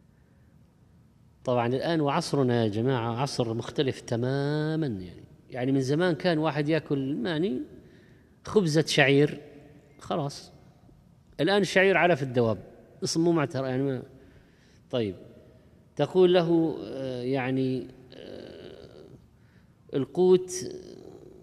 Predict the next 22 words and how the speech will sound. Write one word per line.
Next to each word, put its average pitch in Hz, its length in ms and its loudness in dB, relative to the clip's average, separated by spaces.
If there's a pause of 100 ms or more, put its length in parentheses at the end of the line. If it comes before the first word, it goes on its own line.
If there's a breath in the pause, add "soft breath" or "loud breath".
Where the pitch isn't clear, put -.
(1200)
يعني، 175 300 2
فقط، - 600 -2 (340)
يعني، - 260 -8
رز، 180 500 4 (500)
قمح، 143 460 0 (540)
تمر. 143 280 4 (520)
يقول: 151 300 -6
"لا، 170 140 0
كيف؟ 120 340 -6
هذا 127 480 -6
صنف 156 320 0
واحد، 151 320 2
وبعدين 135 240 0
تبغاني 170 400 4
شلون؟ 143 300 2
يعني، 135 280 0
أنا 170 200 4
آكل 175 200 0
بس 175 180 0
رز." 196 340 0
يعني، 120 120 -6
و-، 196 220 2